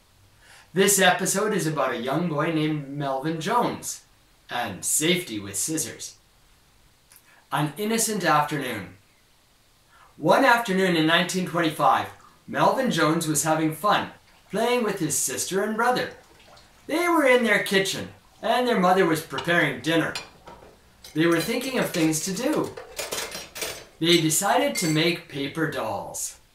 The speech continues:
Melvin got some scissors,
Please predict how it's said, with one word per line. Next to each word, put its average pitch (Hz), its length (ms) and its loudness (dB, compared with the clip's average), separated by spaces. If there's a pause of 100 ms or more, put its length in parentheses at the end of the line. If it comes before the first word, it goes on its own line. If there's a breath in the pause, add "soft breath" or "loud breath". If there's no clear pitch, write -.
(1400 soft breath)
Melvin 226 640 2
got 160 300 4
some 165 180 0
scissors, 143 600 -2